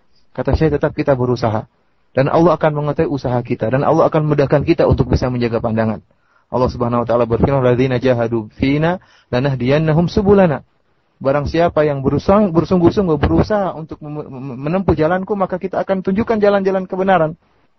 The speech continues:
Oleh karena itu, barang siapa yang berusaha dan Allah mengetahui isi hati kita, kita berusaha atau tidak. Kalau kita berusaha, Allah pasti, pasti kasih jalan keluar. Allah pasti akan mudahkan kita untuk menundukkan pandangan. Namun kalau kita sudah berusaha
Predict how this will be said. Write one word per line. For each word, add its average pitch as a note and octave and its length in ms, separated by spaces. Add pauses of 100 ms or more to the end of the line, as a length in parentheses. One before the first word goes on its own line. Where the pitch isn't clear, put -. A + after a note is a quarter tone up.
(140)
Oleh D3+ 200
karena D#3 160
itu, D#3+ 80
barang D#3 240
siapa F#3+ 240
yang E3+ 80
berusaha D#3+ 400
dan F3 120
Allah F#3 240
mengetahui E3+ 440
isi F3+ 80
hati E3+ 160
kita, D3+ 240
kita D#3+ 240
berusaha F3 360
atau F3+ 120
tidak. E3+ 320 (480)
Kalau F3 160
kita G3+ 240
berusaha, F#3+ 400
Allah G3 240
pasti, F#3 320
pasti F#3 320
kasih D#3+ 240
jalan C3+ 240
keluar. A#2 320 (480)
Allah D#3 400
pasti F3 240
akan F3+ 160
mudahkan D3+ 400
kita D3 240
untuk C#3+ 160
menundukkan B2+ 320
pandangan. G#2+ 400 (1200)
Namun A3 240
kalau G#3 240
kita G3 160
sudah E3 240
berusaha D3+ 480